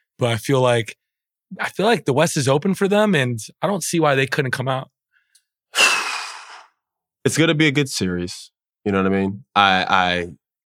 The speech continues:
Speaker 2: it's hard to go against Phoenix with their star power. And I just think Kevin puts them over the top. Without Kevin, I, I, I would do Denver in five,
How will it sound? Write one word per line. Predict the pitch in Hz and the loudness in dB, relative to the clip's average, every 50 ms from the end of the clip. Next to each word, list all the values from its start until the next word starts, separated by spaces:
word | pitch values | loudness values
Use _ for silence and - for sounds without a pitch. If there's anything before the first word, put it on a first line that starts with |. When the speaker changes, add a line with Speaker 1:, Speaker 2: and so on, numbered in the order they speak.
| _ _ _ _ _ _ _ _ _ _ _ _ _ _ | _ _ _ _ _ _ _ _ _ _ _ _ _ _
Speaker 2:
it's | - 131 - | -2 2 4
hard | 120 127 120 117 107 | 6 6 6 6 4
to | 101 | 2
go | 95 104 98 98 | 2 2 2 2
against | 87 95 90 87 82 - - | 0 0 -2 -4 -4 -8 -8
Phoenix | - 92 87 85 78 71 - - - - - - _ _ _ _ _ _ _ _ _ - | -6 -6 -6 -6 -6 -10 -12 -12 -14 -16 -16 -20 _ _ _ _ _ _ _ _ _ -8
with | 98 98 92 | -6 -6 -4
their | 95 90 85 | -4 -4 -4
star | - - - 90 80 80 | -6 -4 -4 -4 -4 -4
power. | - - 80 73 73 76 76 - _ _ _ _ _ _ _ _ _ _ _ _ _ _ - | -6 -6 -6 -6 -6 -8 -10 -14 _ _ _ _ _ _ _ _ _ _ _ _ _ _ 0
And | 104 104 | 2 2
I | 104 | 2
just | 101 110 107 - - | 2 0 -2 0 0
think | 104 95 - | -2 -2 0
Kevin | - 104 95 92 87 | 0 0 0 -2 -2
puts | 82 - 104 95 - - | -4 -4 -6 -4 -4 -4
them | 92 85 | -4 -4
over | 85 82 76 | -4 -6 -6
the | 82 82 | -8 -8
top. | - - 82 78 76 - - | -6 -4 -2 -2 -2 -2 -2
Without | 104 104 123 127 127 - - | 2 4 4 4 4 2 0
Kevin, | - 120 98 85 90 85 85 80 80 _ _ _ _ _ _ _ _ _ _ | 2 2 2 2 0 -2 -4 -6 -10 _ _ _ _ _ _ _ _ _ _
I, | - 101 101 - - | 0 2 2 2 0
I, | 85 87 95 - - | 0 0 0 0 0
I | 90 90 | 2 2
would | 95 95 85 80 | 2 2 0 -2
do | 92 87 | -4 -4
Denver | 78 92 90 92 90 87 87 82 | -2 -2 -2 -2 -2 -2 -4 -4
in | 80 78 | -4 -8
five, | - - - 85 87 85 85 80 73 - - | -6 -4 -2 0 0 0 -2 -4 -6 -10 -18